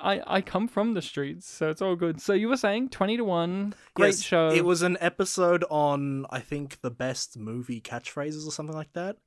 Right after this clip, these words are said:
Speaker 1: Oh, yes.
Speaker 2: And for this one, they picked, uh, "Good morning if I don't see you, good afternoon,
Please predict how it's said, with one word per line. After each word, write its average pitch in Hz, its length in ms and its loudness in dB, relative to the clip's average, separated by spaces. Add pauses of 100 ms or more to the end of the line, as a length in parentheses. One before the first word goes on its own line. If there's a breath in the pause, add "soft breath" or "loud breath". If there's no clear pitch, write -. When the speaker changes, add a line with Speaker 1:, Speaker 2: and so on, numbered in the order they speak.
(140)
Speaker 1:
Oh, 220 260 2
yes. 156 200 -4 (340 loud breath)
Speaker 2:
And 139 520 0
for 143 200 -2
this 156 260 -2
one, 127 240 0
they 127 120 0
picked, - 640 -8
uh, 117 380 -4
"Good 143 180 -4
morning 151 320 -2
if 113 120 -8
I 123 80 -4
don't 127 220 -4
see - 160 -4
you, 131 240 -2
good 127 140 -4
afternoon, 131 680 -6